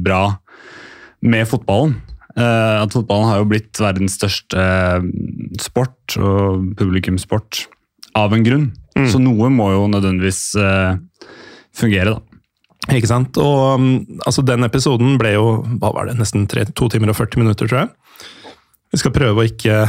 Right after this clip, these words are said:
Speaker 2: <laughs> nærme oss det i dag, for det er litt ut på kvelden allerede. Men den, eh, altså, frøet til den episoden ble jo plantet av at du hadde en tråd på Twitter,
Speaker 1: Mm.
Speaker 2: eh, om, eh, alle disse tinga som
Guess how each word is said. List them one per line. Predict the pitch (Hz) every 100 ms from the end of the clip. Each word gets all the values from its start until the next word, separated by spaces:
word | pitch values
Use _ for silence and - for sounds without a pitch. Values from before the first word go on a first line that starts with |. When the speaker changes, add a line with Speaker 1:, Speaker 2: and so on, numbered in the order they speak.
| -
Speaker 2:
<laughs> | -
nærme | 120 110 104
oss | -
det | 107
i | 107
dag, | 139 135
for |
det | 127
er | 117 107
litt | 101 _ - 127
ut | 107
på | 117
kvelden | 120 110 110
allerede. | 123 117 175 - _ _ _ _ _ _ _ - -
Men | 131 123 127 127 - - - - - - _ _ - -
den, | 123 135 143 151
eh, | 147 143 139 135 131 131 - 123 -
altså, | 127 143 139
frøet | - 120 104 113 127
til | 117
den | 113 104
episoden | 117 117 120
ble | 113 110
jo |
plantet | 123 110 90 110
av | 110 101 101 -
at | 107
du | - 107
hadde | 98
en | 104 107
tråd | 104 -
på | 123
Twitter, | 113 170 127 - _ - -
Speaker 1:
Mm. | 117 101
Speaker 2:
eh, | 120 113 -
om, | 113 113 110
eh, | 110 -
alle | - 104
disse | 104 98 101
tinga | 101 98
som | 98 110 101